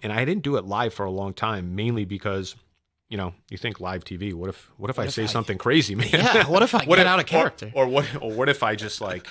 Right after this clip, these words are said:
Speaker 2: <laughs> Just black out, or
Speaker 1: black out,
Speaker 2: Yeah.
Speaker 1: you know,
Speaker 2: <laughs>
Speaker 1: and don't say anything? So
Speaker 2: Yeah.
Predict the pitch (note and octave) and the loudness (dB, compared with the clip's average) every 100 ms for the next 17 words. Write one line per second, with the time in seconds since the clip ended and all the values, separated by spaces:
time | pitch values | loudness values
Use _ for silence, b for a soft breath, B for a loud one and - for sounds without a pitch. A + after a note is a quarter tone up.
0 | A3 A#3 G#3+ - D#3+ - C3 D#3 D#3+ F#3+ | -4 -4 -6 -2 -2 0 -2 0 2 2
1 | E3 B2 A#2 - - - C3+ F3 D4 C3 | 4 4 2 4 0 2 2 4 6 6
2 | C#3+ F4 - G#3 D3+ - B2 A#2 B2+ - | 6 6 4 2 2 0 4 6 4 4
3 | B2 A#2+ B2+ G#2 G2 A#2 G#2+ A#2+ D#3+ | 2 4 2 0 2 2 2 0 -4